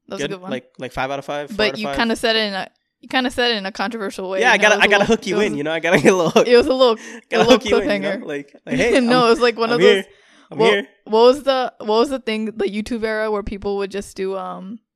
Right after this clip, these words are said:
Speaker 1: you know, the, the thumbnails with, like, you know what I'm talking about?
Speaker 2: <laughs> I have no idea what you're talking about.
Speaker 1: Come on, you know what I'm talking about. Like, the,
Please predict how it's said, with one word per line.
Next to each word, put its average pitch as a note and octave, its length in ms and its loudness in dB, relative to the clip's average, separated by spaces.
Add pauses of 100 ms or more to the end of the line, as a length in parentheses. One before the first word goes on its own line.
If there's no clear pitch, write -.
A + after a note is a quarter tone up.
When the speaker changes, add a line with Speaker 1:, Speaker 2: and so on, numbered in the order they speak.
(1200)
Speaker 1:
you B3+ 80 -10
know, A#3 120 -4
the, G#3+ 340 -2
the G3+ 300 -6 (320)
thumbnails G#3+ 500 -6
with, G3 180 -12
like, F#3+ 200 -10 (1160)
you B3 120 -10
know F4 60 -8
what A4 100 -8
I'm F#4 60 -14
talking F4+ 320 -8
about? F#4+ 220 -10
Speaker 2:
<laughs> - 20 -
I - 20 -4
have E3 320 -6
no E3 180 0
idea C3 240 -10
what C#3 60 -16
you're E3+ 100 -18
talking - 220 -20
about. - 80 -20 (680)
Speaker 1:
Come C#4+ 120 -4 (160)
on, A3+ 240 -2
you B3 80 -8
know D4 100 -4
what D4+ 120 -4
I'm B3+ 80 -10
talking G#3+ 280 -8
about. F#3+ 180 -10
Like, G#3 180 -8
the, G#3+ 280 -4